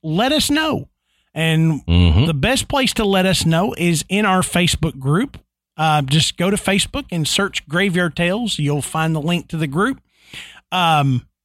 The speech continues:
Speaker 1: we have a lot of folks that share personal experiences in there. Um, it is a safe place. No one's gonna make fun of you. We all just wanna hear great stories. And it is a private group. So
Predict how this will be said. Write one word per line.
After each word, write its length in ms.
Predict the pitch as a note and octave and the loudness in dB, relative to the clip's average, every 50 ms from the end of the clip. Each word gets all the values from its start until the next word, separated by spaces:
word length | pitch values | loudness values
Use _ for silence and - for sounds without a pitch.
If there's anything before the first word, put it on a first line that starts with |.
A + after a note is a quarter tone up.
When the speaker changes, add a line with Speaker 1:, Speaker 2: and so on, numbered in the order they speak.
| _ _ _ _ _ D#3 | _ _ _ _ _ -4
Speaker 1:
we 100 | F3 F#3+ | -2 0
have 140 | F3+ F3 E3 | 0 0 0
a 60 | D#3 | 0
lot 340 | C#3 C3+ C#3+ D#3+ E3 E3 E3+ | 0 0 0 2 2 2 0
of 60 | - | -2
folks 440 | - F3+ F3 F3 - - - - - | 0 0 0 0 -2 -4 -6 -8 -4
that 240 | - E3+ D#3+ - - | -4 -4 -6 -4 -2
share 680 | - - - - F3+ F3+ F3+ F3+ F3 F3 E3+ E3 - - _ _ - | -2 0 0 2 2 2 2 2 2 2 0 0 -2 -4 _ _ -6
personal 400 | - G3+ G3 - - F#3+ F3+ D#3+ | -4 -2 0 0 0 0 0 -2
experiences 580 | C3+ A#2 - - F#3 F3 F3 - - E3 C3+ D3 | -2 -2 -2 0 0 0 0 2 0 0 2 2
in 120 | D#3+ D#3+ | 2 2
there. 280 | D#3 D3+ D3+ D#3+ D#3 - _ _ _ _ - _ _ - | 2 0 0 0 -2 -4 _ _ _ _ -20 _ _ -6
Um, 480 | D#3+ D#3 D3+ C#3+ C#3 C3+ B2+ A#2+ A2 - - - | -2 0 0 2 2 2 0 -2 -4 -6 -8 -4
it 100 | F#3 G3 | 0 0
is 80 | F3 | 0
a 80 | - - | 2 0
safe 300 | - G3 F#3+ D#3+ - - | 0 0 0 -2 -2 -2
place. 340 | E3+ E3+ E3 D3 - - F#3 | -2 0 0 0 0 0 0
No 100 | F3+ F3+ | 2 2
one's 180 | F#3 F3+ D3+ | 2 2 2
gonna 120 | E3 F3+ F3 | 0 2 2
make 220 | E3 D3+ - - | 0 -2 -2 -6
fun 240 | - - F3+ F3 F#3 | -4 0 0 2 2
of 120 | F3+ D#3+ | 2 2
you. 200 | E3+ F3 F3 D#3+ | 2 2 2 0
We 180 | D3 F3 A#3+ C4 | 0 0 0 0
all 160 | A#3+ A#3+ A3+ | 0 0 0
just 160 | F#3+ E3+ - | 0 0 0
wanna 160 | F#3+ F#3 F3+ | 2 2 4
hear 180 | D#3+ D#3+ E3+ D#3+ | 4 4 4 2
great 280 | C#3 C3+ D#3 D#3 B2+ - | 2 0 0 0 0 -2
stories. 400 | - - D#3+ D3+ C#3 C3 A#2 - - - | -2 0 0 0 0 0 -2 -4 -6 -4
And 160 | E3+ E3+ D#3 | -4 -4 -2
it 160 | - F#3 F#3+ | 0 0 0
is 300 | A3+ C4+ C#4 A3+ - - - - | 0 0 0 0 -2 -4 -6 -6
a 80 | E3+ | -8
private 600 | C3+ - - - - A#3+ A#3+ A3+ F3 F3 - - | -6 -6 -6 -2 0 0 0 0 0 -2 -6 -6
group. 400 | C3+ B2+ C#3 D3 C3 A2+ - - | -6 -2 -2 0 0 -2 -4 -6
So 260 | - - F3 D#3+ C#3 | -4 -2 0 -2 -2